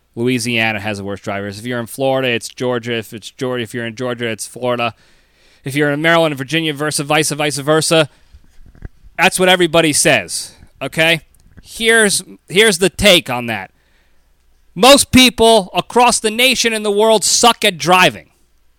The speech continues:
all right? It's a nationwide epidemic, all right? You all suck at driving. Everybody sucks,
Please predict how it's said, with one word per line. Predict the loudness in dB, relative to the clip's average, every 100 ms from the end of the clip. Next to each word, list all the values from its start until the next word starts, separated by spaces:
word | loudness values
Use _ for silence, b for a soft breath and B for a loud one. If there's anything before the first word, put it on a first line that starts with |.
| _ _ _ _
all | 2
right? | 2 2 _ _
It's | 2 2
a |
nationwide | 2 4 4 4 2 2 4
epidemic, | 2 0 0 2 0 -4 -18 _ _ _ _ _ _ _
all | 0
right? | 2 2 0 _ _ _ _ _ _ _ _ _ _ _ _ _ _ _ _ _ _
You | 4
all | 6 6
suck | 4 6 4 4
at | 0
driving. | 2 2 2 0 -10 -12
Everybody | -2 2 2 2 2
sucks, | 2 2 2 0 -8 -10